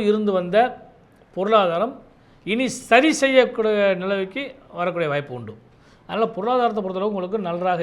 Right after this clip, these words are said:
இருக்கும். எந்த விதமான பிரச்சனையும் இந்த வாரத்தில் பெரும்பாலும் கிடைக்கிறதுக்கு வாய்ப்பு கிடையாது. உங்களுடைய அந்த பலம்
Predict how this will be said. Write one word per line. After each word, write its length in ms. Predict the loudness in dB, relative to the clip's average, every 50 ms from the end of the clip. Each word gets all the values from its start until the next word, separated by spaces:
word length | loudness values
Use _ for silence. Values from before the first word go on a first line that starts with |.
| -2
இருக்கும். 280 | -2 -4 -6 -8 -8 -10 -12 -18 -16 -14 -10 -8
எந்த 140 | -6 -2 -2 -2
விதமான 260 | -2 -2 -2 -4 -4 -4 -4 -6 -8 -16 -20 -20 _ _ 0
பிரச்சனையும் 380 | 0 2 4 2 2 2 2
இந்த 100 | 2 2 2
வாரத்தில் 320 | 2 2 0 0 -2 -4 -8 -18 -12 -6
பெரும்பாலும் 400 | -4 -2 -2 0 0 0 0 -2
கிடைக்கிறதுக்கு 420 | -2 -4 -4 -4 -4 -4 -4 -6 -6
வாய்ப்பு 200 | -8 -8 -12 -14
கிடையாது. 240 | -14 -14 -14 -16 -20 -20 -20 _ _ _ _ _ _ _ _ _ _ _ _ _ _ _ _ _ _ -12 -8
உங்களுடைய 500 | -6 -2 0 2 2 2 2 2 2 4 4 2 2 -2 -4 -8 -10 -8
அந்த 140 | -6 -6 -6 -6 -2 2
பலம் 300 | 2 4 6 4 4 2